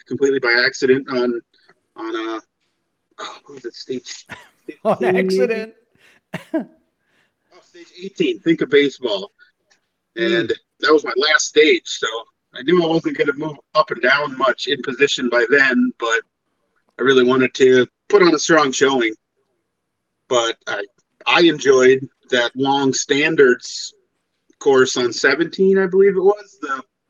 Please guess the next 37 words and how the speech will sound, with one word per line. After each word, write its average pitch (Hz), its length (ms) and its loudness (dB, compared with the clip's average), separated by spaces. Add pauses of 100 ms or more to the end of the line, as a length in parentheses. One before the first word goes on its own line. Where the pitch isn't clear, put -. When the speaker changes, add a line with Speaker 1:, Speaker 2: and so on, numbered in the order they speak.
(380)
Speaker 1:
whatever, 143 300 -2
twenty-five, 143 560 -2
twenty-eight 139 440 -2
yard 135 240 0
ipsic - 340 0
targets, 170 640 0
four, 143 420 0 (540)
four 139 380 2
reload, 135 500 4
Speaker 2:
Hmm. 160 80 -10
Speaker 1:
four, 139 220 4
four. 135 420 -2 (560)
I - 40 0
guess 196 200 4
I 190 40 4
enjoyed 160 300 4
it 143 60 0
because 139 240 0
I'm 147 60 0
really 139 180 4
good 135 140 4
at 151 160 6
it. 170 140 2 (100)
It's - 160 -12
something 135 220 -4
I've - 200 -6 (160)
practiced 143 500 -4
very 147 320 6
hard 139 280 0
on 147 180 -4
after 131 260 -8
getting 131 360 2 (760)
battered 127 380 0
by 135 220 2
in 123 80 -2
the 117 80 -6
past. 123 580 -6